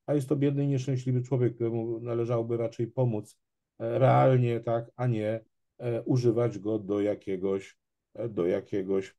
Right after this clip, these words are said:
patostreamingu, co to się często zdarza. E, więc jakby partia Razem oczywiście wspiera pis, e, i jest, e, w kontrze do marszu czwartego czerwca. E, też pojawił się wpis,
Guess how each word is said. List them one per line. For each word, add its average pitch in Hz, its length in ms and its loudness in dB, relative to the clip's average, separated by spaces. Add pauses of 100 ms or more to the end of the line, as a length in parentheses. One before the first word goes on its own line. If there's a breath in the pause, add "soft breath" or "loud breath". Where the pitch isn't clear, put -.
patostreamingu, 107 1080 -2 (460)
co 98 160 -4
to 92 200 -4
się 107 160 -6
często 98 560 -4
zdarza. 113 480 4 (460)
E, 123 220 6
więc 151 180 6
jakby 151 260 6
partia 160 400 6
Razem 135 500 2
oczywiście 110 640 0
wspiera 131 880 4
pis, 117 420 -2
e, 107 320 -2
i 113 100 -6
jest, 107 500 -4
e, 104 240 -4
w - 100 -20
kontrze 117 520 0
do 104 100 -6
marszu 101 400 -6
czwartego 101 520 -8
czerwca. 131 560 0 (800)
E, 107 680 6 (1000)
też 208 220 2
pojawił 180 480 6
się 127 220 0
wpis, 156 640 -4